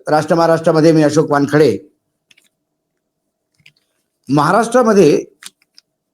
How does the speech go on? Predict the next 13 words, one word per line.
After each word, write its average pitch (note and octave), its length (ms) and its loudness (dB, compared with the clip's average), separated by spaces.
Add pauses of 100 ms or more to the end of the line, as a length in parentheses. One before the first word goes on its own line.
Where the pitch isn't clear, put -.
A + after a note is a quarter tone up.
(760)
भ्रष्टाचार A3 960 0
करणारे F#3+ 460 2
भ्रष्ट E3+ 360 -2
अधिकारी D#3 420 2 (1300)
किती G3+ 200 2
निरंकुश A3 760 4
झाले, E3 360 2 (2000)
याचं F3+ 340 0
उत्तम C#4+ 420 -2
उदाहरण F3 360 2
म्हणजे B2+ 280 0 (1400)
परभणी F3 380 0
जिल्ह्यातील D#3+ 500 4